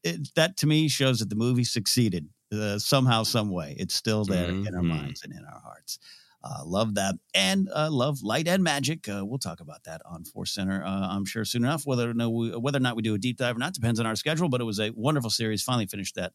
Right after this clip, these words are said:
Speaker 1: up, uh, and fascinating. I think Lawrence Kasdan did a great job. And I love there's only a couple moments, but you do hear his distinct voice in the background on a couple of days.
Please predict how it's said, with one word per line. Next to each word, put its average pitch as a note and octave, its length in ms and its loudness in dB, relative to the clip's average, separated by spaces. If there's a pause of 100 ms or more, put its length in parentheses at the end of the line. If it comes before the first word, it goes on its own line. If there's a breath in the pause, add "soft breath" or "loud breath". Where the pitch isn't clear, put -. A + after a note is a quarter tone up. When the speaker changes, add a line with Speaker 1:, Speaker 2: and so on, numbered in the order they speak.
Speaker 1:
up, F#2+ 180 -2 (500 soft breath)
uh, D#2 280 -4
and D#2 180 -8
fascinating. E2+ 560 -4
I D2+ 60 -6
think D#2 180 -12
Lawrence D#2+ 240 -8
Kasdan F2 380 -4
did E2+ 140 -4
a F2 40 -8
great G2+ 160 -2
job. B2 220 2
And C3+ 100 -2
I C3+ 40 2
love D#3 240 0
there's D3+ 200 2
only F#3+ 200 0
a G3+ 40 -4
couple A#3 280 -2
moments, D4 400 2
but A#3 100 -8
you A3+ 140 0
do C#4+ 160 0
hear A3 260 2
his E3+ 300 4
distinct D#3+ 440 0
voice F#2+ 380 -2
in A2+ 80 0
the A#2 60 2
background E2 440 -4
on E2 100 -6
a F#2 40 -14
couple - 260 -4
of C#3+ 80 -6
days. - 360 -8